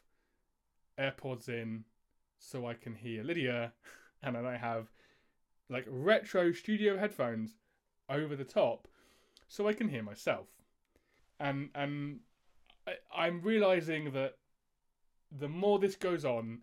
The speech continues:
and our incessant desire to have the highest possible quality <laughs> output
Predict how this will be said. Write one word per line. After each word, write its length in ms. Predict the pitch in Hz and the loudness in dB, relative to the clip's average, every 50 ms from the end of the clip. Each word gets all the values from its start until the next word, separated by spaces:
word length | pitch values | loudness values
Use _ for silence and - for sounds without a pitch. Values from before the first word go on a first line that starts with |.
| - - | -10 -10
and 120 | 123 127 - 143 | -10 -8 -6 -4
our 540 | 147 151 151 151 147 143 143 143 143 135 - _ _ _ _ _ _ _ _ _ _ _ _ _ _ _ - | -2 0 0 0 0 2 2 2 2 0 -2 _ _ _ _ _ _ _ _ _ _ _ _ _ _ _ -6
incessant 1300 | 151 143 143 143 147 147 147 147 147 143 143 143 143 143 - - - - 190 143 - - 175 165 165 - _ _ - | -4 -2 -2 -2 -4 -4 -6 -6 -6 -6 -6 -6 -6 -8 -10 -10 -4 -2 -2 -2 -2 -6 -8 -8 -10 -12 _ _ -10
desire 540 | 165 151 131 156 147 139 139 135 131 123 127 - | -8 -4 0 2 2 2 2 2 0 -2 -4 -8
to 140 | - 143 | -10 -12
have 340 | 127 113 135 127 127 127 123 - _ _ _ _ _ _ _ _ _ _ _ _ _ _ - | -10 -6 -6 -4 -4 -4 -6 -8 _ _ _ _ _ _ _ _ _ _ _ _ _ _ -12
the 180 | 127 143 160 | -8 -6 -6
highest 540 | 139 123 175 196 226 233 233 233 220 214 - | -6 -2 2 4 4 6 4 4 0 -4 -6
possible 420 | - - 196 196 - - 170 175 170 | -8 -8 -8 -8 -8 -4 -2 -2 -2
quality 720 | - - 190 175 156 170 - - - - - - 117 - _ _ | 0 0 -2 0 0 -2 -6 -8 -12 -12 -12 -14 -14 -14 _ _
<laughs> 100 | _ - | _ -8
output 520 | - 139 139 - - - 156 135 143 - | -4 -4 -4 -4 -4 -2 0 0 0 0